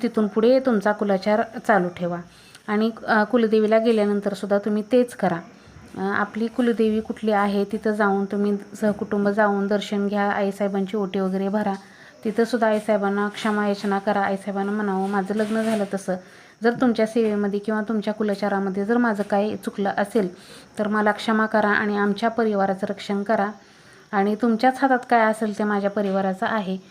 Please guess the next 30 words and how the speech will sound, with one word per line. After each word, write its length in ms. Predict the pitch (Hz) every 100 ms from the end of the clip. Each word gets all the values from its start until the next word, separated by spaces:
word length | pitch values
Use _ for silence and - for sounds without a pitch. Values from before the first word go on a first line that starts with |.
| - - -
तर 80 |
माझा 280 | 208 208 202
परिवार 420 | 226 240 214 196
सुखी 360 | 196 214 202 220
आणि, 480 | 208 208 208 214 220
अ, 100 | 220 202 196 190 185 185 - 190 175 180 185 _ _ -
समाधानी 440 | 233 214 202 208 226
राहण्यासाठी 600 | 247 208 190 190 185 180 - - -
तुमची 300 | 233 220 -
कृपा 320 | 254 247 247 233
सदैव 340 | 233 220 233
आमच्या 420 | 240 226 202 214
परिवारावरती 800 | 214 220 208 190 190 190 190 220
राहू 240 | 220 196 185
द्या," 140 | 185 202 - - - -
अशी 240 | 202 -
आईसाहेबांना 560 | 226 220 220 208 208 208
साकडं 420 | - 220 - 208
घाला. 240 | 214 202 190
आणि 360 | - 202 202
आईसाहेबांचा 640 | 196 202 202 208 220 233 254
कुलाचार 460 | 254 220 - 190 185 - - - - - - 208
जो 120 | 254
काय 260 | 269 254
असतो 260 | 226 226 -
आपला, 360 | 208 208 185 180 - - - _ _ - - -
आणि 120 | 196
तुमच्या 260 | 220 220 226
पद्धत, 300 | 240 202 202
तुमच्याकडे 420 | 226 220 220 226